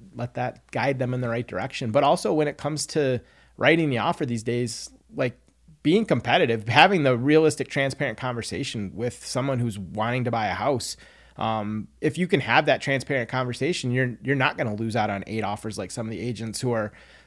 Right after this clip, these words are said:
saying, "Okay, we'll write the offer for five thousand again, and we'll see if it gets accepted, or we'll write it at asking." Um, instead of saying, "That's not gonna get accepted."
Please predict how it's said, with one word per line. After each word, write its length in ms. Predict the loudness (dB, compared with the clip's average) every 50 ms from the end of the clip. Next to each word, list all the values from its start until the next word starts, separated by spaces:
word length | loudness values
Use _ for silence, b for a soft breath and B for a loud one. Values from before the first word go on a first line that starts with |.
| b b
saying, 500 | b 0 4 6 8 8 6 4 4 4
"Okay, 480 | 4 6 6 6 4 4 4 4 4 4
we'll 200 | 4 2 4 4
write 180 | 4 2 2
the 100 | 2 0
offer 240 | 0 0 -2 -4 -8
for 160 | -12 -12 -10
five 300 | -4 0 2 2 2 2
thousand 360 | 0 -2 0 0 0 -2 -2 -4
again, 300 | -2 -2 -2 -2 0 0
and 100 | 0 -2
we'll 100 | -2 -4
see 180 | -4 -2 -2
if 140 | -4 -4 -4
it 60 | -6
gets 180 | -8 -8 -8 -8
accepted, 460 | -10 -8 -4 -4 -4 -4 -4 -4 -2
or 60 | 0
we'll 160 | 2 4 4
write 180 | 6 6 4 4
it 100 | 4 4
at 120 | 4 4 4
asking." 580 | 4 4 2 2 -2 -4 -4 -4 -4 -4 -4 b b b b b b b b
Um, 280 | 0 0 0 0 -2 -2
instead 280 | -2 2 6 8 8 8
of 80 | 8
saying, 220 | 4 2 4 4 4
"That's 180 | 4 2 2
not 140 | 2 0 0
gonna 160 | -2 -4 -6
get 100 | -6 -8
accepted." 540 | -8 -6 -6 -6 -6 -6 -8 -12 -12 -12